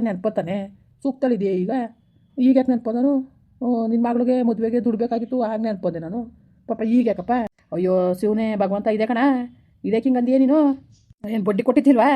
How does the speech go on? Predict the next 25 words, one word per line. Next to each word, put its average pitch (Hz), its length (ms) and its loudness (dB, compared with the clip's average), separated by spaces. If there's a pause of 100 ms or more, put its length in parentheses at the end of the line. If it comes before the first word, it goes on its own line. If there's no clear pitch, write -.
(280)
ದುಡ್ಡು, 214 260 0
ಅಸ್ಲು, 214 360 -2
ಬಡ್ಡಿ, 208 400 -2
ಚಕ್ರ 208 220 -4
ಬಡ್ಡಿ 202 180 -4
ಎಲ್ಲ 202 120 0
ಸೇರ್ಸೆ 214 300 -2
ಕೊಟ್ನಲ್ಲಪ್ಪ. 196 420 -4 (680)
ಕೊಟ್ಟಿದೆ 240 340 -2
ಇಲ್ಲ 214 120 0
ಅನ್ನಕ್ಕಿಲ್ಲ. 220 300 -2 (560)
ನಿನ್ 247 160 4
ಋಣ 269 200 2
ನಾನು 240 200 -2
ತಿನ್ನಿಲ್ವಲ್ಲ? 214 380 0 (360)
ಇರ್ಲಿ, 262 240 0
ಇರ್ಲಿ, 208 220 0
ಇರ್ಲಿ, 160 300 -8 (420)
ಟೈಮ್ 226 220 0
ಬರ್ತದೆ. 185 360 -6 (420)
ಏನ್ 208 120 -6
ನೀವು 202 220 -2
ಇನ್ಮೇಲೆ 185 300 -6
ಕಷ್ಟವೇ 190 320 -4
ಬರಕ್ಕಿಲ್ವಾ? 185 460 -4